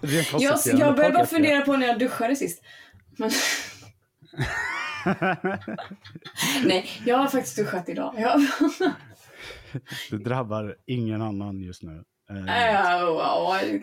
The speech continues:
Speaker 2: jag har ju tre andra individer här i huset, men,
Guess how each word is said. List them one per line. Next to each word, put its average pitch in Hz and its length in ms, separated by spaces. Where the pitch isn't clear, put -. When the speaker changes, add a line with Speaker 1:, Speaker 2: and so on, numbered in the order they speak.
Speaker 2:
jag 220 100
har 220 120
ju - 100
tre 226 280
andra 226 280
individer 214 480
här 226 320
i 208 160
huset, 214 440
men, 156 460